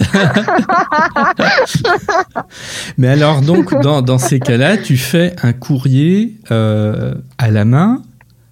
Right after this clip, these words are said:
Speaker 2: au,
Speaker 1: Mmh,
Speaker 2: au nom
Speaker 1: ouais.
Speaker 2: de la personne qui va le recevoir dans sa boîte aux lettres que tu signes
Speaker 1: Ouais.
Speaker 2: personnellement.
Speaker 1: C'est ça, c'est ça.
Speaker 2: Oui, donc en fait, t'es pas là en train de te contenter d'imprimer des flyers par centaines
Speaker 1: <laughs>
Speaker 2: d'exemplaires et, et à les balancer dans des boîtes aux lettres.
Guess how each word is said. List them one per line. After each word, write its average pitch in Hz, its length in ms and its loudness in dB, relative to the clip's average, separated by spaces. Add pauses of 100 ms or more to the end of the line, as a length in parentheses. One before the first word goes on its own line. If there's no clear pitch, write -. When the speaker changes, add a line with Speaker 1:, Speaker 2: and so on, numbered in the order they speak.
(220)
Speaker 2:
au, 185 40 0
Speaker 1:
Mmh, 175 240 2
Speaker 2:
au 135 120 4
nom 151 140 4
Speaker 1:
ouais. 180 440 4
Speaker 2:
de 131 140 2
la 127 160 2
personne 143 580 0
qui 120 180 -2
va 107 140 0
le 104 120 2
recevoir 165 720 2
dans 147 140 2
sa 135 200 0
boîte 139 240 0
aux 147 80 2
lettres 220 300 0
que 175 80 0
tu 165 200 0
signes 165 340 2
Speaker 1:
Ouais. 214 40 2
Speaker 2:
personnellement. 165 840 0 (320)
Speaker 1:
C'est 202 340 -2
ça, 180 360 -4 (260)
c'est 170 240 -6
ça. 160 220 -8 (180)
Speaker 2:
Oui, 123 260 2
donc 127 260 0
en 139 60 2
fait, 170 300 -2
t'es 131 100 -2
pas 135 180 0
là 156 120 2
en 147 100 2
train 131 200 0
de 127 100 2
te 127 80 -2
contenter 127 840 0
d'imprimer 135 600 2
des 127 160 2
flyers 131 580 0 (140)
par 87 140 -4
centaines 143 520 0
Speaker 1:
<laughs> - 20 2
Speaker 2:
d'exemplaires 135 640 2
et, 135 200 0
et 120 80 4
à - 20 4
les 127 140 2
balancer 131 460 2
dans 147 120 2
des 123 80 4
boîtes 113 240 0
aux 147 60 2
lettres. 131 340 -2